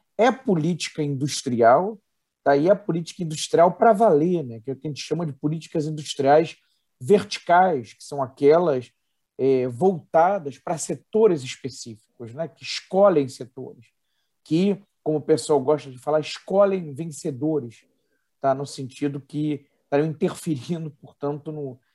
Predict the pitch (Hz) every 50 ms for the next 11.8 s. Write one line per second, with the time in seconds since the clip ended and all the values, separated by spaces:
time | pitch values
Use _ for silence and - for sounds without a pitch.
0 | _ _ - 143 156 147 - 160 151 151 131 131 151 160 156 131 - - - -
1 | 156 156 160 151 139 185 180 - - 156 151 160 170 180 147 - - 156 - _
2 | 147 156 156 160 139 - 165 151 151 151 147 - 160 147 147 143 131 131 131 139
3 | 143 143 135 _ _ _ _ _ _ _ _ _ - 135 143 143 143 143 139 139
4 | 139 131 - - 160 151 139 117 135 151 156 151 - 151 135 151 156 139 - 165
5 | 151 139 123 - 156 156 151 165 147 127 123 165 - - 160 156 170 160 - -
6 | - 175 151 147 147 143 120 107 107 107 _ _ _ _ _ _ _ _ _ _
7 | _ _ _ - 117 113 117 117 120 - 160 185 214 214 190 175 185 226 262 277
8 | 240 160 123 120 127 123 143 165 - - - 170 190 226 214 - _ - 123 113
9 | 113 - 143 123 117 127 127 123 - _ 165 143 - 156 143 143 160 185 180 156
10 | 143 120 - - 127 123 120 135 127 - - - 160 135 123 139 151 180 208 175
11 | 151 131 139 139 143 147 156 160 160 - - 151 139 123 -